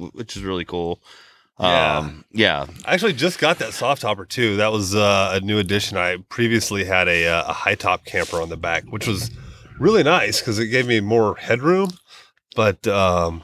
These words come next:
Speaker 2: there were times whenever I'd need to move something that was kinda big and I couldn't use my truck as a truck. And so I wanted something that was more versatile, and, uh, a friend turned me on to soft toppers 'cause they can essentially fold forward or
Speaker 1: Yeah.
Speaker 2: come off in, like, two minutes.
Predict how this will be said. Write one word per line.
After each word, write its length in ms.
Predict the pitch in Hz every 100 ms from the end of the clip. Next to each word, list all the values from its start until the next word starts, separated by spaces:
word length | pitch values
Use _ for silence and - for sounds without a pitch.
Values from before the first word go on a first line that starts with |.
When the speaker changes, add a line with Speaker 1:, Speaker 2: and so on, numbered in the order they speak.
| -
Speaker 2:
there 80 | 117
were 100 | 104
times 480 | - 113 110 98 90
whenever 300 | 90 87 87
I'd 160 | 85
need 260 | 87 90 98
to 80 | 80
move 320 | 80 85 85
something 320 | 101 90 92
that 60 | 80
was 100 | -
kinda 240 | 90 82
big 340 | 76 82 87
and 80 | 87
I 80 | 80
couldn't 320 | - 95 87
use 200 | 87 85
my 100 | 85
truck 440 | 78 - 82 - - 123
as 240 | - 95
a 60 | 107
truck. 400 | - 139 139 - - - - - _
And 160 | - 92
so 200 | - 113
I 40 | 95
wanted 300 | 98 107 101
something 320 | 117 101 98
that 100 | 98
was 140 | 90 87
more 240 | 95 95
versatile, 680 | 85 92 90 85 87 82 80
and, 300 | 85 85 82
uh, 220 | 82 80 78
a 40 |
friend 220 | 73 98
turned 200 | 95 90
me 80 | 87
on 80 | 80
to 40 |
soft 300 | - 87 85
toppers 380 | - 80 85 80
'cause 180 | - 78
they 140 | 90
can 160 | 90 87 78 78
essentially 340 | - 90 80
fold 300 | - 92 87
forward 480 | - 90 87 78 78 - - - -
or 120 | - 131
Speaker 1:
Yeah. 280 | 135 71
Speaker 2:
come 160 | 82 110
off 260 | 98 90 104
in, 80 |
like, 240 | 85 80 -
two 160 | 113
minutes. 460 | 92 87 73 - -